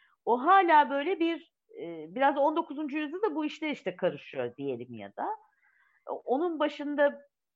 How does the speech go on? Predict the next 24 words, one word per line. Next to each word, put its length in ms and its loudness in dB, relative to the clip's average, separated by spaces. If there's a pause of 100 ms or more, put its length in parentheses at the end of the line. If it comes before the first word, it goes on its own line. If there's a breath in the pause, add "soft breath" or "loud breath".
(120)
onun, 420 2
o 200 2
hanenin 560 4
başındaki 600 -2
babanın 360 4
adı 240 -2
Sultan. 640 0 (640)
Bütün 340 2
diğer, 500 4
bütün 260 -8
bunları 200 0
aslında 260 -4 (120)
Nüket 320 -6
Sırman 320 -2
çok 240 -16
güzel 260 -6
anlatıyor. 400 -8
Bütün 320 -8
diğer, 300 2 (560)
e, 480 2
hane 320 6
reisleri 540 -4
ona 400 2
bağlı. 460 6